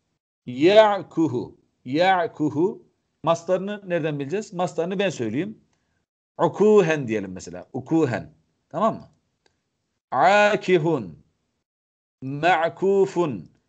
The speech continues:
Lem ya'kuf. Lemma ya'kuf. Ma ya'kufu. La ya'kufu. Len ya'kufe. Liya'kuf.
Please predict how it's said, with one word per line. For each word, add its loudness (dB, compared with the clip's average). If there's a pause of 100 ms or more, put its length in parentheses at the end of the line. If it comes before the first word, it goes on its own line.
(160)
Lem -2
ya'kuf. 0 (340)
Lemma 2
ya'kuf. 0 (300)
Ma 4
ya'kufu. 0 (200)
La 4
ya'kufu. 2 (180)
Len -2
ya'kufe. 0 (340)
Liya'kuf. 2